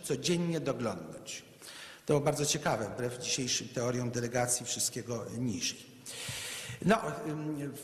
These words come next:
w roku trzydziestym szóstym udaje się zakupić, y, Mirkowską Fabrykę Papieru, czyli dzisiaj ćwierć Konstantynia, y, Konstancin Jeziorna, tam dzisiaj są warszawskie zakłady papiernicze, które dzisiaj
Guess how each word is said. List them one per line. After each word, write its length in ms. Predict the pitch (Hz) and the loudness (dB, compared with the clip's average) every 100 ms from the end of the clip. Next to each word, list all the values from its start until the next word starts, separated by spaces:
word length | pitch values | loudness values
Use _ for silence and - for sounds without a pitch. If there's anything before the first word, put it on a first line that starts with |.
| - | -4
w 40 | 156 | 2
roku 320 | 208 214 202 | 2 2 0
trzydziestym 580 | - 160 220 220 208 160 | 0 2 2 2 0 0
szóstym 580 | - 147 - 190 185 | 0 2 0 -2 -2
udaje 360 | 175 175 202 202 | 0 2 4 4
się 140 | 196 | 0
zakupić, 680 | 160 160 - 208 196 156 - | 0 0 0 -2 -2 -2 0
y, 200 | 170 156 151 | 0 2 2
Mirkowską 500 | 151 156 180 - 156 | 2 2 0 2 2
Fabrykę 460 | 165 143 151 160 | 2 2 0 0
Papieru, 480 | 147 131 135 120 156 | 0 0 0 0 0
czyli 300 | 156 156 131 | -2 -4 -4
dzisiaj 340 | 131 165 147 | -2 0 0
ćwierć 360 | 127 - 160 - | -2 2 2 2
Konstantynia, 840 | - 135 - 147 127 143 143 131 120 | 0 0 0 0 -2 -2 0 0 2
y, 500 | 143 143 139 143 135 | 4 4 4 -2 -4
Konstancin 580 | 143 143 175 147 143 135 | -2 0 2 2 0 0
Jeziorna, 500 | 131 120 110 104 131 | 2 2 2 2 0
tam 200 | 135 117 | 0 -2
dzisiaj 280 | 117 123 110 | -2 -4 -4
są 220 | - 127 | -2 0
warszawskie 460 | 123 117 147 - 123 | 2 2 4 2 0
zakłady 400 | 131 120 139 139 | -2 0 2 2
papiernicze, 540 | 135 - 139 180 190 | 0 0 0 2 2
które 240 | - 180 151 | 4 2 2
dzisiaj 380 | 156 - 185 | 0 0 0